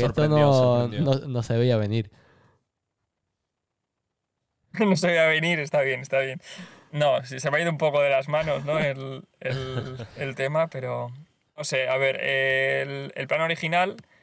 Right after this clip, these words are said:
Speaker 3: eh, era conectar, o tenía en mente conectar, eh, Mont Ventoux, pasando por Monta Igual,
Speaker 1: Ujú.
Speaker 3: haciendo un doble paso de Monta Igual porque tiene muchas vertientes, y, y volver a, mm,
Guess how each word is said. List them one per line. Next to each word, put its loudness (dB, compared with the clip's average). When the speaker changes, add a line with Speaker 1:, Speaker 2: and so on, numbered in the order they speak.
Speaker 3:
eh, 0
era 0
conectar, -2
o -4
tenía -2
en -2
mente -4
conectar, 0
eh, -2
Mont -2
Ventoux, -4
pasando -4
por -4
Monta -2
Igual, 0
Speaker 1:
Ujú. -4
Speaker 3:
haciendo -4
un -4
doble 0
paso 0
de 2
Monta -2
Igual 0
porque -6
tiene -6
muchas -8
vertientes, -4
y, -4
y 0
volver 0
a, 2
mm, -12